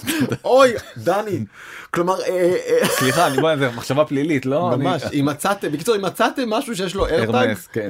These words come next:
Speaker 1: אה, קחו את ההרמס הזה, תחזירו לו את כל השאר.
Speaker 2: כן, תשאירו את האיירטאג ב-, תזרקו
Speaker 1: טוב, זה,
Speaker 2: אותו.
Speaker 1: זה פסיכוטיות,
Speaker 2: כן.
Speaker 1: אה,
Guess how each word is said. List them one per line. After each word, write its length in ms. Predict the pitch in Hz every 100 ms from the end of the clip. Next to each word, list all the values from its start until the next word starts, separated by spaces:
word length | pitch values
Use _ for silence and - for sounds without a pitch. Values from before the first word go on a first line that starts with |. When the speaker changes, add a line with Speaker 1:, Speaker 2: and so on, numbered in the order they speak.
| - -
Speaker 1:
אה, 120 | 131
קחו 200 | - 233
את 100 | 233
ההרמס 520 | 170 165 160 214 277
הזה, 160 | 269 285
תחזירו 420 | 131 98 220 226
לו 80 | 214
את 80 | 202
כל 140 | 190 190
השאר. 340 | 139 151 117
Speaker 2:
כן, 140 | - -
תשאירו 280 | 123 180 170
את 60 |
האיירטאג 280 | 139 135 117 104
ב-, 180 | 104
תזרקו 360 | 101 131 135 135
Speaker 1:
טוב, 100 | 175
זה, 100 | 117
Speaker 2:
אותו. 140 | 104 127
Speaker 1:
זה 140 | 196
פסיכוטיות, 680 | 202 185 165 156 151 139
Speaker 2:
כן. 60 |
Speaker 1:
אה, 60 | -